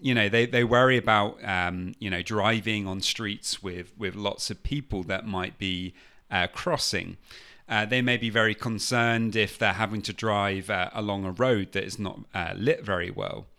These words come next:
Um, they may find it very difficult to, to be driving in places where there are bumps or potholes in the road, because obviously they're concerned that,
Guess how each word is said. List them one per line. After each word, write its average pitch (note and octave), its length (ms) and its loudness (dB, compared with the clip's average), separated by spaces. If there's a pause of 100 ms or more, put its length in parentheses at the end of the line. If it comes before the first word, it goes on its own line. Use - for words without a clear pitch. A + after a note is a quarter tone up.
(520)
Um, A#2 640 2 (220)
they B2+ 240 4
may C3 220 4
find A#2+ 300 0
it A#2 100 -6
very A2+ 220 2
difficult A#2 720 -4
to, G2 400 -4
to - 120 -10
be G#2+ 140 -2
driving A#2 540 2
in G2 120 0
places G2+ 680 -2
where G2 280 2
there G2 280 2
are F#2+ 160 2
bumps A2+ 580 0
or F2+ 160 -4
potholes - 880 -4 (440)
in G#2 180 -4
the F#2+ 100 -2
road, G#2+ 440 2
because F#2 280 -4
obviously G#2 480 -2
they're G2 160 0
concerned G#2 680 0
that, G2 340 -4